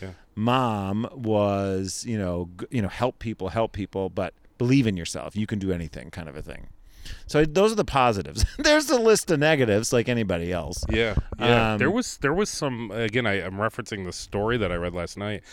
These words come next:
Speaker 1: There was some hardship there for you a little bit later, right? And I guess we're kinda skipping ahead, but, but, I mean, I, your dad was,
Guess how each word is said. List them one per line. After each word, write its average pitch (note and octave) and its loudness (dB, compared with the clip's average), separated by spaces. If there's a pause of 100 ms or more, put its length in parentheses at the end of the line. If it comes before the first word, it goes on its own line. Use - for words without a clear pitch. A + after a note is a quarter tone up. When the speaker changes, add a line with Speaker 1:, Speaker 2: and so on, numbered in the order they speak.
(320)
Speaker 1:
There D3+ 4
was C#4+ 4
some A2 -2
hardship D#3 0
there F#2+ -2
for - -8
you G2+ 0
a G2 2
little G#2 0
bit F#2 -6
later, G#2+ 0
right? F2+ 0 (320)
And A2+ 0
I A#2 2
guess D#3 0
we're F#3 -2
kinda D3 0
skipping C#3 -2
ahead, C#3+ 0
but, G#2+ 2 (420)
but, C3+ 0 (380)
I C#3+ 4
mean, C3 4
I, - 0
your D#3+ 0
dad F3+ 2
was, A2 0